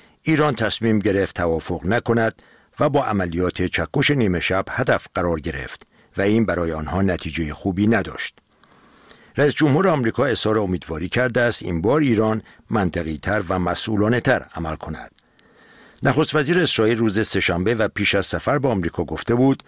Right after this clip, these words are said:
که در گفتگوهایش با دونالد ترامپ اولویت اصلی موضوع مذاکرات با ایران خواهد بود. رسانه‌های مختلف گزارش دادند که آقای نتانیاهو در دیدار با رئیس جمهور آمریکا خواستار سختگیری بیشتر واشنگتن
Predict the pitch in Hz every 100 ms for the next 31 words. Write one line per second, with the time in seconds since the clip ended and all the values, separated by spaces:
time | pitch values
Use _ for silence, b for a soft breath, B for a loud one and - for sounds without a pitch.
0 | b b - 95 85 87 - 82 80 85
1 | 82 - 92 85 98 107 - 135 139 131
2 | B B B 139 131 110 92 85 - 92
3 | 98 - 165 117 85 92 120 117 101 80
4 | - 85 82 - 117 151 147 92 - 85
5 | 78 - - - _ _ _ _ _ _
6 | _ _ _ - _ B B B 151 143
7 | 156 135 156 135 101 104 107 - 95 78
8 | 87 - 117 113 120 117 101 82 90 82
9 | 82 95 101 104 151 123 113 95 90 87
10 | 82 80 82 80 - 76 87 101 101 107
11 | - 143 123 B B B - 135 - 135
12 | 123 - 98 95 - - 92 95 95 78
13 | 78 - 120 127 123 117 104 95 104 101